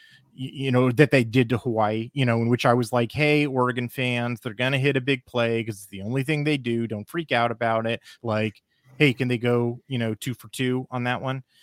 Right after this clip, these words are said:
You know, c-, can Oregon's defense go two for two on that one, you know, and actually d-, stop those two? Um, I'm, I'm, I'm curious about that.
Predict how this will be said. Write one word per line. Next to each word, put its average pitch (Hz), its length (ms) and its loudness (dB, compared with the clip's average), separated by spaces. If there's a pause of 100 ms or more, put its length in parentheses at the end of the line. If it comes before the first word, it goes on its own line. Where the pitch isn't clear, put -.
(160)
You 123 140 -2
know, 120 260 2
c-, 110 160 -10
can 120 180 -2
Oregon's 107 440 -2
defense 110 440 -6
go 110 160 -4
two 110 160 -10
for 104 140 -14
two 110 220 -6
on 110 100 -4
that 104 160 -6
one, 113 200 -6
you 110 80 -6
know, 107 240 -4
and 107 80 -6
actually 101 500 -10 (220)
d-, - 160 -20
stop - 380 -6
those 98 180 -6
two? 107 220 -6 (420)
Um, 113 400 0 (160)
I'm, 107 160 -8 (100)
I'm, 113 280 -10
I'm 123 80 -6
curious - 260 -8
about 147 140 -12
that. 110 160 -4